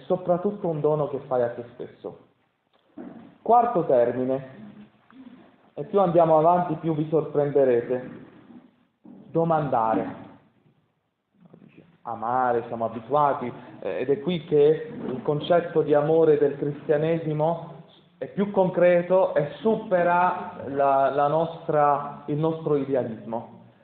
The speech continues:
Domandare a qualcuno è un modo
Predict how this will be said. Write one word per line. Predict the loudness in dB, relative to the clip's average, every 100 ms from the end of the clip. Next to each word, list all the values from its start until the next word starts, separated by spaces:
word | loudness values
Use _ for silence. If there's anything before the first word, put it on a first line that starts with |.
| _ -2
Domandare | 4 4 4 2 4 4 6 4 4
a | 2
qualcuno | 0 0 0 -2 -2 0 0 -2 -6 -18 -20 _ _ _ _ _ _ _ _ -14 -14 -16 -18 -20 -20 -20 -20 -20 -14 -2
è | 0
un | 2 2
modo | 4 4 4 6 4 2 -6 -14 -18